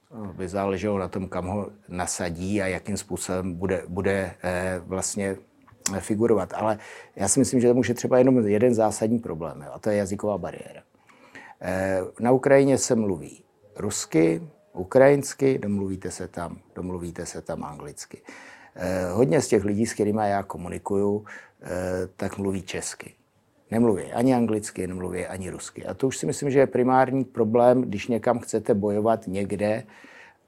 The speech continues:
a tak budete mít, eh, velení, budete mít Ukrajince, u sebe budete mít někdo, kdo mluví anglicky a vy nejste schopni komunikovat. Jo, je tam jako hodně, hodně, hodně neznámých. Samozřejmě to se všechno dá řešit,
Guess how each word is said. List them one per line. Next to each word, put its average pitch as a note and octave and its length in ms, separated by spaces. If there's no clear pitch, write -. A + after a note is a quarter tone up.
a G2+ 200
tak G2+ 160
budete G#2 380
mít, G#2 320
eh, F2+ 180
velení, A2 480
budete G2+ 320
mít F2 200
Ukrajince, A#2 840
u - 20
sebe G2+ 320
budete G2 360
mít G2 120
někdo, G2 300
kdo F#2+ 100
mluví F#2 360
anglicky A#2 560
a - 20
vy F#2+ 120
nejste F#2+ 300
schopni F#2+ 360
komunikovat. G#2 520
Jo, A2+ 100
je B2+ 120
tam B2+ 220
jako A#2 220
hodně, B2 580
hodně, A2 300
hodně G#2 300
neznámých. G2+ 560
Samozřejmě D#3+ 440
to C3+ 120
se - 160
všechno D#3 340
dá D3+ 180
řešit, - 520